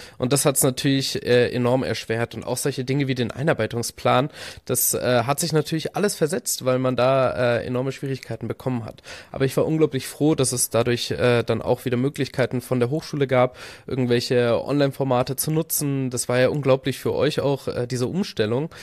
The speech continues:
von, „Okay, wir haben diesen Präsenzunterricht“ zu, „Hey, wir müssen es irgendwie ermöglichen, dass die Leute auch online die ganzen Sachen machen können.“ Also das fand ich richtig, richtig cool, dass es da wirk-,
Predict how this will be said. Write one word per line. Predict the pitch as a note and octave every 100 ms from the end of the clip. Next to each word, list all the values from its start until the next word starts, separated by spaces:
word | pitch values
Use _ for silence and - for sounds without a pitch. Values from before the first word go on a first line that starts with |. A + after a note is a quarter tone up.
| - -
von, | - - B2+ B2+ A2+
„Okay, | A#2+ - C#3+
wir | C3+
haben | B2+
diesen | B2+ A#2+
Präsenzunterricht“ | A#2+ A2 B2 E3+ D#3 D3+ C#3 C#3 - -
zu, | - C#3 C3+ C3+ -
„Hey, | C3+ C3+ B2+
wir |
müssen | B2+ C#3 C#3
es | B2+
irgendwie | C3 C#3
ermöglichen, | A#2+ A#2+ D3+ C#3 - C3
dass | B2 A#2
die | -
Leute | A2 A#2+ B2+ C3+
auch | A#2 -
online | C3+ B2+ G2
die |
ganzen | F2 G2 -
Sachen | G2+ G2 G#2
machen | G2 G2
können.“ | - A2 A2 - - -
Also | A#2+ A#2+
das | B2 -
fand | D3 C#3
ich | B2+
richtig, | F3 F3 D3 -
richtig | D3 - C#3 - - E3+
cool, | D#3+
dass | C3+
es | B2 -
da | B2+
wirk-, | A#2+